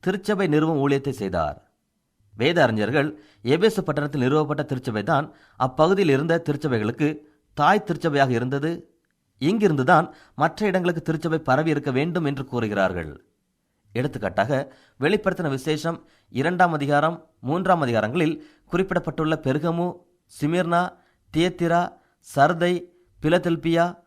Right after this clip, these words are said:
லவோதிக்கேயா போன்ற திருச்சபைகள் எபேசு திருச்சபை மூலம் நிறுவப்பட்டிருக்க வேண்டும் என்று நம்பப்படுகிறது. மேலும் கொலேசே திருச்சபையும் எபேசு திருச்சபை மக்களால் உருவாக்கப்பட்டிருக்க வேண்டும் என்று நம்பப்படுகிறது.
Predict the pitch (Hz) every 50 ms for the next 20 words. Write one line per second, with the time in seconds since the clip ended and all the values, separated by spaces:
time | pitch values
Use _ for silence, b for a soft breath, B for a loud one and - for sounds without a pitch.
0 | _ _ _ 113 120 135 160 180 175 170 170 - 156 156 151 127 135 135 123 117
1 | - 165 175 175 - 139 117 120 131 170 151 165 156 b b b b b b b
2 | - 120 139 156 156 202 202 196 - - 170 151 131 156 139 139 131 135 139 151
3 | 147 - - 117 127 147 165 165 160 147 123 139 127 - 131 117 135 156 160 151
4 | 160 139 131 139 143 127 117 107 113 101 104 101 98 101 90 87 85 80 76 71
5 | - - _ _ _ _ _ _ _ _ _ _ _ _ _ _ - 98 127 165
6 | 147 143 156 B B B B B B - 135 143 160 185 190 - 190 139 147 113
7 | - 123 107 117 127 139 160 170 - - _ _ _ _ _ _ - 120 143 151
8 | 196 202 196 185 165 - 151 131 147 139 127 120 117 - - 160 127 131 147 B
9 | B B B B - 127 147 170 180 196 - - 165 156 156 160 143 - 147 120
10 | 131 147 170 170 175 175 151 139 139 131 123 113 113 101 104 101 95 98 95 90
11 | 85 80 76 67